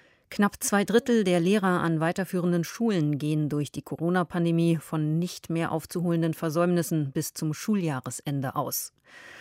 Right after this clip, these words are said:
Das hat eine Umfrage des Deutschen Philologenverbandes vom November zweitausendeinundzwanzig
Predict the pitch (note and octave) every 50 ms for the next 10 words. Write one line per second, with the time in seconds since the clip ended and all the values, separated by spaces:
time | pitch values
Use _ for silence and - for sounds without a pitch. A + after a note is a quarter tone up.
0 | - - - - - - C#3+ - F3 D#3 - D3 E3 E3 - G3 G#3+ - - -
1 | D#3+ D3+ C#3+ D3+ - D#3+ D#3 - - - D#3 D#3 - - D#3+ - - F3 D#3+ D#3
2 | D3+ E3+ F#3 G3 G3 F3 - F3+ D3 F3 E3+ F3+ F3+ F#3 F3+ - - - E3+ D#3
3 | D#3+ D#3 D#3 D3 B2+ D#3 D3+ D#3 D#3+ D3+ D#3 D3+ - - - - D3 C#3 - -
4 | D3 C#3 C3+ D3+ C#3+ - - D3 C#3 D3 C#3+ C#3 - - F3 F3+ F3+ - F3+ E3
5 | - -